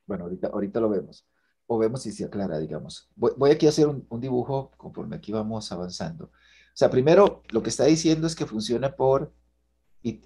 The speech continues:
incrementos, perdón, por iteraciones. Voy a dibujar una iteración, digamos que es esto, ¿verdad? O sea, significa, y que esas iteraciones duran,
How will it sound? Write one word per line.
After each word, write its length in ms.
incrementos, 880
perdón, 340
por 140
iteraciones. 640
Voy 140
a 40
dibujar 280
una 100
iteración, 560
digamos 280
que 80
es 80
esto, 340
¿verdad? 220
O 40
sea, 180
significa, 640
y 120
que 100
esas 180
iteraciones 840
duran, 500